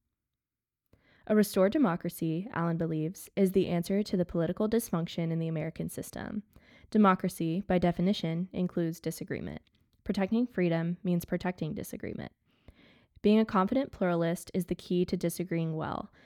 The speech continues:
and it requires two crucial actions. The first is reconnecting to the civil experience, power, and responsibility. This comes when people understand what matters to them and why. That is the confidence aspect of confident pluralism.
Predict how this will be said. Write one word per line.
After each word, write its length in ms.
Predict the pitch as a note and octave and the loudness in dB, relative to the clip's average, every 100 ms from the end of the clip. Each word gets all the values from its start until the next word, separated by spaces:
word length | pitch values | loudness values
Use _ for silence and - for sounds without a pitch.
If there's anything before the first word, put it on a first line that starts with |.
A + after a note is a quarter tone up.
| - | -6
and 140 | - G3 | 2 4
it 80 | - | 4
requires 480 | F3+ E3+ D#3+ E3 | 0 0 0 -2
two 320 | - - G3 G3+ | -4 2 2 2
crucial 420 | - F3 - D#3+ | 0 -4 -2 -6
actions. 640 | - - - - - G#3+ - _ _ _ | -6 -10 -10 -10 -6 -8 -10 _ _ _
The 80 | G#3 | -4
first 500 | - G3 F3 - - - | 2 4 2 0 -6 -2
is 200 | F#3+ G3+ | 0 2
reconnecting 640 | F#3+ G#3 F#3 F3+ F#3 F3+ | 2 2 0 0 -2 -2
to 100 | - | -2
the 80 | F3 | -6
civil 340 | - F3 F3+ - | -4 -2 -2 -4
experience, 760 | - - E3 D#3+ D#3+ G#3 - - | -8 -6 -4 -2 -2 -2 -4 -12
power, 440 | - E3 E3 D#3+ - | -6 -4 -4 -6 -4
and 80 | E3+ | -4
responsibility. 880 | E3 - D#3 E3 - A2 D2 - A3 _ _ _ - - _ _ | -4 -6 -8 -6 -8 -8 -6 -8 -10 _ _ _ -20 -20 _ _
This 200 | A3+ - | 4 4
comes 400 | G#3+ F3+ F#3+ - | 2 2 2 2
when 100 | F#3 | 2
people 300 | - F#3 G3+ | 2 0 0
understand 600 | F#3+ G3+ - E3+ E3 F3 | 0 -2 -2 -2 -2 -2
what 200 | F#3 - | -4 -2
matters 400 | E3 D#3 D#3+ - | -4 -2 -6 -6
to 100 | E3+ | -4
them 180 | D#3 D#3 | -4 -2
and 160 | E3+ E3 | -2 -2
why. 380 | D3+ F2+ F#3+ - _ _ | -4 -6 -10 -12 _ _
That 220 | G3 G3+ | 2 2
is 80 | A#3+ | 2
the 100 | B3 | -4
confidence 460 | - E3 E3+ E3+ F3 | -4 -2 0 -2 -2
aspect 500 | D#3 D#3+ - D#3 - - | -4 -4 -4 -6 -6 -8
of 140 | F3 | -10
confident 460 | - E3 D#3+ F3 - | -4 -4 -4 -8 -8
pluralism. 680 | - - - F#3+ - G3+ | -8 -8 -8 -8 -8 -8